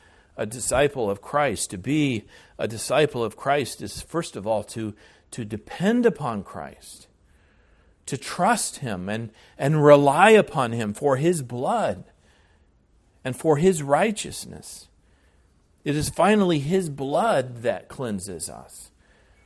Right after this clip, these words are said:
And that, and that should grieve us, that, that he had to suffer and die that we might be saved. Think of the, think of the wickedness. Think of the actual unbelief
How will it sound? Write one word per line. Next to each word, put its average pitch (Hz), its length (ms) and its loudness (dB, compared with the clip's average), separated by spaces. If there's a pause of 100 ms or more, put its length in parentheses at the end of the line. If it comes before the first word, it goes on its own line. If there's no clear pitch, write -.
(640)
And 123 180 -4
that, 135 420 2 (400)
and 143 100 0
that 156 180 4
should 165 240 0
grieve 190 440 4
us, - 460 -12 (920)
that, 160 360 2
that 151 200 4
he 185 400 0 (140)
had 160 220 2
to 147 80 -2
suffer 175 440 2
and 139 260 -4
die 233 420 6
that 139 180 0
we 120 140 -4
might 95 260 -6
be 87 100 -16
saved. - 540 -16 (1600)
Think 247 260 -2
of 160 200 2
the, 120 340 4
think 208 260 -2
of 156 140 0
the 139 120 2
wickedness. 135 640 -2
Think 208 200 -4
of 156 140 -2
the 139 220 -2
actual 139 520 -4
unbelief 127 800 -4